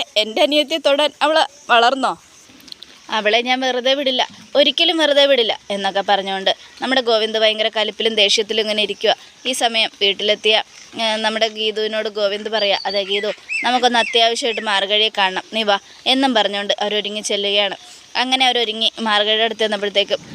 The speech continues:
മാർഗഴി കാര്യങ്ങളൊക്കെ ചോ-, ചോദിക്കുകയാണ്. ഇതുപോലെ അനാർക്കലി, ആ, അനാർക്കലി കൊല്ലാൻ വേണ്ടി തന്നെ നടക്കുക മാർഗഴി, എന്ത് ചെയ്യണമെന്നറിയില്ല. ചെമ്പകശ്ശേരിയിൽ കൃത്യസമയത്ത് ഞാൻ എത്തിയില്ലായിരുന്നെങ്കിൽ രഞ്ജുവിനെ അവൾ കൊന്നാനായിരുന്നു. അത് കേട്ടത്, "ഈശ്വര, അങ്ങനെയാണെങ്കിൽ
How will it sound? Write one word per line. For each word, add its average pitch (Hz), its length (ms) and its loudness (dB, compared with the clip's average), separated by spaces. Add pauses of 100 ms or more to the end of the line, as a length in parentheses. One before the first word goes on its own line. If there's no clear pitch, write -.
(160)
മാർഗഴി 247 460 2 (260)
കാര്യങ്ങളൊക്കെ 220 580 0
ചോ-, 233 360 -8
ചോദിക്കുകയാണ്. 214 460 -2
ഇതുപോലെ 190 360 0 (460)
അനാർക്കലി, 208 560 2 (140)
ആ, 208 60 0 (140)
അനാർക്കലി 208 400 0
കൊല്ലാൻ 226 440 2
വേണ്ടി 233 180 -2
തന്നെ 226 300 0
നടക്കുക 233 360 0
മാർഗഴി, 208 440 2 (320)
എന്ത് 254 260 2
ചെയ്യണമെന്നറിയില്ല. 226 680 0 (300)
ചെമ്പകശ്ശേരിയിൽ 214 680 2
കൃത്യസമയത്ത് 220 680 -2
ഞാൻ 226 200 -2
എത്തിയില്ലായിരുന്നെങ്കിൽ 220 800 0 (400)
രഞ്ജുവിനെ 240 580 2
അവൾ 247 200 4
കൊന്നാനായിരുന്നു. 226 800 0 (320)
അത് 262 180 2 (100)
കേട്ടത്, 214 300 -2 (160)
"ഈശ്വര, 226 340 0 (400)
അങ്ങനെയാണെങ്കിൽ 240 640 0